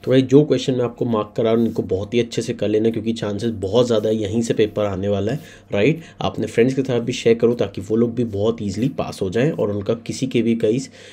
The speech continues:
बोर्ड्स एग्जाम किसी के भी ख़राब नहीं जाए, राइट? तो गाइस, स्टार्ट करते हैं अपन जल्दी से सबसे पहले इंपॉर्टेंट क्वेश्चन मार्क करने के साथ।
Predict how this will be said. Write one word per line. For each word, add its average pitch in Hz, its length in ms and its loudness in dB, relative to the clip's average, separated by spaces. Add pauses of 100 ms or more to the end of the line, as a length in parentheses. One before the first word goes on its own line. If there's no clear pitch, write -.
(140)
बोर्ड्स 117 280 2
एग्जाम 113 340 4
किसी 120 280 -4
के 113 100 0
भी 127 120 0
ख़राब 95 380 -4
नहीं 95 120 -4
जाए, 82 180 -6
राइट? 104 280 0 (320)
तो 120 60 -4
गाइस, 131 240 6
स्टार्ट 120 280 2
करते 120 300 2
हैं 113 60 2
अपन 120 180 2
जल्दी 107 260 0
से 113 160 0
सबसे 110 420 -4
पहले 113 240 2
इंपॉर्टेंट 107 400 -2
क्वेश्चन 107 240 -2
मार्क 101 260 -4
करने 101 220 -2
के - 120 -6
साथ। 113 160 0